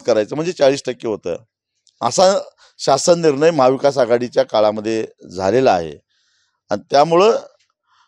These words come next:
अम, शेतकऱ्यांचा त्याच्यामध्ये तोटा आहे. शिवाय एखाद्या श-,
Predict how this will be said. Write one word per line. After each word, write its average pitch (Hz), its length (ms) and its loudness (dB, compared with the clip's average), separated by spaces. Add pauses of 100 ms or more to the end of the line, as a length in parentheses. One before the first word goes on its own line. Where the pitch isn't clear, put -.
(100)
अम, 127 640 4
शेतकऱ्यांचा 143 500 0
त्याच्यामध्ये 139 460 2
तोटा 127 240 -2
आहे. 160 260 0
शिवाय 175 380 2
एखाद्या 165 380 4
श-, 160 100 -10